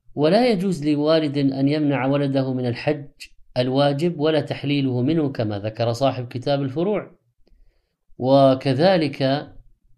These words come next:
قال أحمد في الفرض رحمه الله: "إن لم تأذن أمك وكان عندك زاد وراحلة فحج ولا تلتفت"،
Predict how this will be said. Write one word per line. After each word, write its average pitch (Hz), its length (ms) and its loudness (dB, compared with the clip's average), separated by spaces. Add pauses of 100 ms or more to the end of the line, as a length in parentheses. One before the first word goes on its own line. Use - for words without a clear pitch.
(360)
قال 165 240 6
أحمد 160 400 0
في - 140 -6
الفرض 131 380 0
رحمه 123 460 -2
الله: 135 340 2
"إن 135 120 2
لم 139 160 0
تأذن 135 480 -4
أمك 151 400 -2
وكان 131 460 0
عندك 135 460 0
زاد 131 340 0
وراحلة 131 800 0
فحج 135 520 -4
ولا 135 340 2
تلتفت"، 156 920 -2